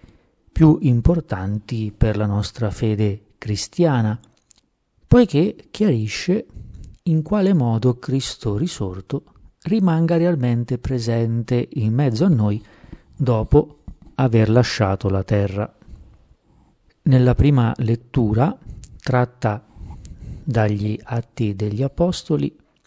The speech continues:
l'ascensione viene descritta come un evento di passaggio che chiude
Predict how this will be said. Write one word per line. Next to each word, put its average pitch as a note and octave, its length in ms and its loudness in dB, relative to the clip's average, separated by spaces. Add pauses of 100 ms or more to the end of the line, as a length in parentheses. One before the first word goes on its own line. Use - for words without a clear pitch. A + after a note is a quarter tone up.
(200)
l'ascensione E3+ 880 0
viene D3+ 240 4
descritta D3+ 540 0
come C3 260 2
un B2 140 2
evento A#2+ 480 0
di G2+ 100 -4
passaggio A#2 640 -2
che F#3+ 140 -2
chiude D#3+ 420 4